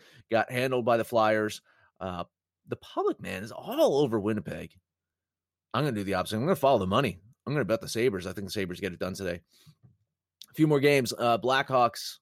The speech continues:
at the Stars. Blackhawks, they've actually got a winning road record. But we kn-, we know the Stars, they're pretty good at home. Uh, Dallas should get this one. Uh, just way too chalky for me.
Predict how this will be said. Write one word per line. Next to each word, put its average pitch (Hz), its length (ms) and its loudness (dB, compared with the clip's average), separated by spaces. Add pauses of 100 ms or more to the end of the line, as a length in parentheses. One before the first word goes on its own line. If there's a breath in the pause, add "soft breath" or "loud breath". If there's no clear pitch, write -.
(100)
at 104 120 -6
the 104 80 -14
Stars. 120 520 4
Blackhawks, 107 800 -2 (720)
they've 113 120 -4
actually 135 180 -6
got 101 120 -2
a - 40 -8
winning 110 320 -6
road 110 240 -2
record. 90 360 -10 (920)
But 80 200 -8
we 113 100 -6
kn-, 127 120 -6
we 139 100 -4
know 170 160 0
the 127 40 -6
Stars, 98 320 0
they're 107 80 -8
pretty 110 200 -4
good 95 160 -2
at 92 60 -6
home. 92 420 -4
Uh, 95 160 -2
Dallas 113 340 0
should - 80 -10
get 101 160 -2
this - 160 -8
one. 101 300 -2
Uh, 90 240 -4
just - 220 -14 (100)
way 90 160 -6
too - 100 -16
chalky 90 340 -6
for 92 140 -12
me. 87 300 -8